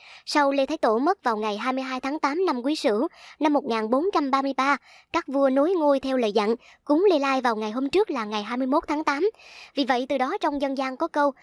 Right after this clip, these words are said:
"hai mươi mốt Lê Lai, hai mươi hai Lê Lợi" để nói lên truyền thống uống nước nhớ nguồn của dân tộc ta. Biết ơn sự hy sinh cao cả của người anh hùng dân tộc đã xả thân cứu vua cứu nước vì đại nghiệp chung. Người mặc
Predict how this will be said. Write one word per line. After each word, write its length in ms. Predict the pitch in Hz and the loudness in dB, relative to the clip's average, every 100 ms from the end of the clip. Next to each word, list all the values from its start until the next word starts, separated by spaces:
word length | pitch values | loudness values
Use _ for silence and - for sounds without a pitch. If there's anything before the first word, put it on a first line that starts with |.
| _ | _
"hai 140 | 285 | -2
mươi 80 | 254 | 0
mốt 140 | 269 349 | 2 0
Lê 120 | 294 | 0
Lai, 260 | 247 262 262 - _ | 0 0 -2 -6 _
hai 120 | 277 | -4
mươi 80 | 254 | -2
hai 160 | 262 247 | -2 -2
Lê 160 | 247 | 0
Lợi" 260 | 240 208 214 - - | 0 0 -2 -4 -20
để 280 | - 233 208 | -2 0 2
nói 200 | 277 302 | 2 4
lên 220 | 359 254 | 2 2
truyền 180 | 240 240 | -2 -4
thống 260 | 190 254 320 - | -4 -4 -4 -2
uống 220 | 302 330 | 0 2
nước 160 | 370 320 | 0 0
nhớ 140 | 277 | 0
nguồn 240 | 320 240 | 2 0
của 80 | 190 | 0
dân 180 | 247 240 | -2 -2
tộc 180 | 247 - | -4 -2
ta. 180 | 247 233 _ _ | -4 -4 _ _
Biết 140 | 359 - | -6 0
ơn 240 | 294 269 | 0 2
sự 160 | 269 226 | 2 0
hy 120 | 262 | 0
sinh 220 | 294 254 | -2 -2
cao 160 | 262 240 | -2 0
cả 300 | 226 202 311 | -2 -2 -4
của 60 | 285 | -2
người 220 | 294 214 | 0 0
anh 160 | 220 | -2
hùng 200 | 247 226 | -4 -2
dân 140 | 240 240 | -2 -2
tộc 180 | 220 - - | -4 -4 -6
đã 160 | 214 | -6
xả 160 | 226 214 | -2 -2
thân 280 | 285 247 240 | -2 -2 -4
cứu 240 | 277 330 | -4 -4
vua 180 | 285 262 | -2 -2
cứu 160 | 240 302 | 0 2
nước 240 | 330 415 _ | 4 2 _
vì 260 | 226 226 202 | -6 -2 -2
đại 180 | 196 202 | -2 -4
nghiệp 160 | 226 - | -6 0
chung. 160 | 269 240 _ _ _ _ _ _ _ - | 0 0 _ _ _ _ _ _ _ -2
Người 320 | 262 247 233 | 2 4 4
mặc 180 | 240 | 4